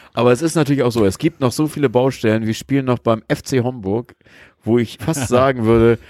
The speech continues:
Speaker 1: das wird das schwierigere Spiel als gegen den H S V.
Speaker 2: Ach, da will ich,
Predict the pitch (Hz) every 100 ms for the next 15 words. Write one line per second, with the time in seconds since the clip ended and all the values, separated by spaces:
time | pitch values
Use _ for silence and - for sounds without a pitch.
0 | - - 107 - 123 104 98 - - 139
1 | 147 101 87 87 85 - 92 90 82 -
2 | 87 85 78 76 - - - - 76 78
3 | 80 - _ _ - - - - - -
4 | _ _ 95 92 90 90 78 -